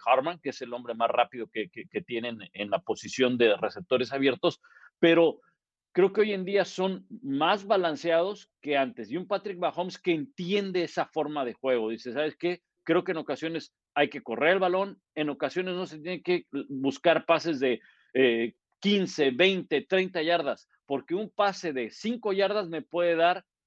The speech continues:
las quince que necesitaba o las siete que necesitaba y puedo ir moviendo el balón". Creo que es mucho más maduro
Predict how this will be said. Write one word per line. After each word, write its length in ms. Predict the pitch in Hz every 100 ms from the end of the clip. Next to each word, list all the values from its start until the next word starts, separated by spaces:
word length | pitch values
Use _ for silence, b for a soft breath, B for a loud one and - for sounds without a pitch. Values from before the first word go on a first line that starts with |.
| _
las 320 | 123 127 -
quince 380 | - 190 190 180
que 100 | 160
necesitaba 560 | 139 - - 151 151 143
o 60 |
las 180 | 123 107
siete 360 | - 185 185 139
que 100 | 143
necesitaba 380 | 120 160 156
y 40 | 151
puedo 260 | - 151 151
ir 100 | 135
moviendo 400 | 127 131 127 120
el 40 |
balón". 300 | 110 113 113
Creo 220 | - 147
que 100 | 180
es 80 | 135
mucho 360 | 135 131 - 135
más 260 | 160 180
maduro 440 | 160 151 156 180